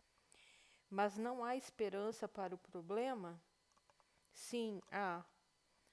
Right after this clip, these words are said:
Cristo é sempre a chave para vencer o estado de ânimo sombrio. A questão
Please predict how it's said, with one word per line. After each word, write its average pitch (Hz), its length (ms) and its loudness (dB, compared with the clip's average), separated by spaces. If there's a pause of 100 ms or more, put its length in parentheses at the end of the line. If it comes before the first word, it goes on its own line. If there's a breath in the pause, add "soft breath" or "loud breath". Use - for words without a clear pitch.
(240 soft breath)
Cristo 240 600 -2 (180)
é 190 100 4
sempre 233 480 -2
a 214 80 2
chave 190 680 0 (340 soft breath)
para 202 220 6
vencer 202 600 2
o 214 60 6
estado 196 580 2
de 185 180 -2
ânimo 208 540 -2 (440 loud breath)
sombrio. 190 840 -2 (840 loud breath)
A 190 100 2
questão 220 680 0